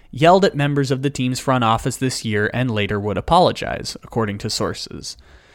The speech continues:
Had the Astros lost in the postseason, Crane almost certainly would have fired Click before his contract expired. But they didn't lose.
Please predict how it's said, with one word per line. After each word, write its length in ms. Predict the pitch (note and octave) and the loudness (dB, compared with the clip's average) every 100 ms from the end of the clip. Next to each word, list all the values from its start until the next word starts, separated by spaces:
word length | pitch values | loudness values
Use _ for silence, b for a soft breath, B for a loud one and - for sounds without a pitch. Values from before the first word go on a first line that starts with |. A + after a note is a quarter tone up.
| b | b
Had 180 | - E3 | 0 0
the 100 | F3+ | 2
Astros 460 | D#3 E3+ - D#3 B2 | 0 0 -2 -2 -2
lost 380 | A#2+ B2+ D3 - | 2 2 2 -4
in 60 | |
the 80 | F3+ | -6
postseason, 640 | F3+ F3+ - F#3+ F3+ F#3+ | -2 -2 -2 -4 -4 -6
Crane 280 | - F3+ F3+ | -6 -4 -4
almost 400 | - E3 E3 D#3+ | -2 -2 -2 -4
certainly 540 | - - F#3+ F3+ C#3 A#2+ | -10 -4 -2 -2 -8 -8
would 140 | A#2+ | -8
have 100 | A#2 | -8
fired 380 | - A#2 A2 - | -4 -2 -2 -6
Click 340 | - A#2 - | -6 -6 -6
before 300 | A#2+ - A#2+ | -12 -6 -4
his 140 | A2+ - | -4 -6
contract 520 | A#2 A2 G#2 G#2+ - | -4 -4 -4 -6 -6
expired. 640 | - - A2 F#2+ - - b b b b | -12 -4 -2 -2 -6 -12 b b b b
But 140 | C#3+ C#3+ | 0 4
they 100 | G#3+ | 4
didn't 300 | C4 F#3+ A2+ | 4 0 -4
lose. 460 | G#2 G2+ - - | -8 -10 -12 -14